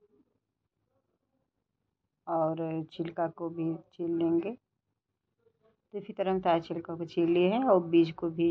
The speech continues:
साइड से निकाल दिए हैं। अब इसको काट लेंगे।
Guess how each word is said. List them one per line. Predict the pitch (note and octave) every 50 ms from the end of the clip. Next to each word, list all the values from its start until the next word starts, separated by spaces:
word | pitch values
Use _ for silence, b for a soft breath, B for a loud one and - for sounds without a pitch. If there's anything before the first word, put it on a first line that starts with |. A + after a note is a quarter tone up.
| E3+ E3
साइड | E3 - E3+ E3 E3 D#3+ -
से | - E3+
निकाल | E3+ E3 D#3+ D#3+ D#3+ D#3+ D#3+ D#3+
दिए | E3 E3 E3 E3
हैं। | D#3+ E3+ G3 - _ _ _ _ _ _ _ _ _ _ _ _ _ _ _ _ _ _ _ _ _ _ _ _ _ _ _ _ _ _ D#3 _ _ _ _ _ _ _ _ _ _ _ _ _ -
अब | D#3 D3+ D3 D3 C#3+ D3 D3+ D#3 D#3+
इसको | F3+ D#3 - - F3+ F3
काट | - D#3+ D#3+ D#3+ D#3+ -
लेंगे। | E3 E3 E3 E3+ F3 G3+ A#3+